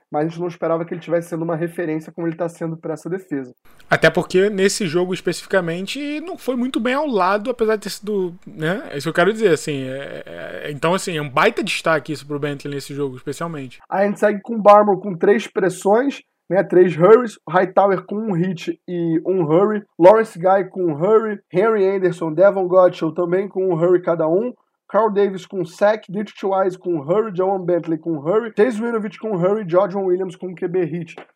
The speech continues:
Speaker 1: Né? Então a gente conseguiu botar aí bastante pressão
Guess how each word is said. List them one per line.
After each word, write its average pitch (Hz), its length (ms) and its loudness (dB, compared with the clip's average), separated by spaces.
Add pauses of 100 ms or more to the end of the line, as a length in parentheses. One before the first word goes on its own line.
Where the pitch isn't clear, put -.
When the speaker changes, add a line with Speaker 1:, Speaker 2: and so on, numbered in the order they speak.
(160)
Speaker 1:
Né? 156 100 -6
Então 165 200 -4
a 202 40 -4
gente 202 120 -8
conseguiu 196 320 -12
botar 190 280 -2
aí 190 80 0
bastante 196 520 -4
pressão 180 540 -4